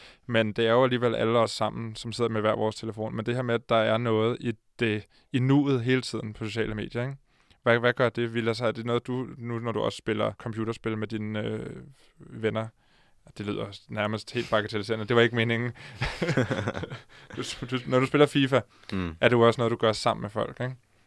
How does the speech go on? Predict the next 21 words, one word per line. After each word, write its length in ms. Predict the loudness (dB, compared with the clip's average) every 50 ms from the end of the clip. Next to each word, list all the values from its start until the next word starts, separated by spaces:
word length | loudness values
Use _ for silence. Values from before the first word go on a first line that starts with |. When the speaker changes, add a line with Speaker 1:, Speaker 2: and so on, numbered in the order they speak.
| _ _ _ 4
Speaker 2:
Ja, 160 | 4 4 4 2 -2
jamen, 160 | -2 0 2 4
jeg 80 | 6
har 60 | 6
jo 60 | 6 4
sådan 220 | 2 -4 -4 -4
en, 140 | -6 -8 -10 -10
en, 160 | -12 -12 -12 -10 -10
en 100 | -10 -8
lille 220 | -6 -4 -4 -6
gruppe, 280 | -6 -6 -6 -4 -4 -4
øh, 300 | -4 -4 -4 -4 -4 -6 -8 _ _ _ _ _ -6
mennesker, 260 | -6 -4 -4 -4 -4
som 140 | -2 0 2
jeg 180 | 4 4 4 2 0
sjovt 220 | 4 6 6 8 8
nok 120 | 6 6
faktisk 240 | 6 4 4 4 2
har 80 | 0
mødt 200 | 2 2 2 2
igennem, 440 | 4 4 4 4 2 0 -4 -8 -10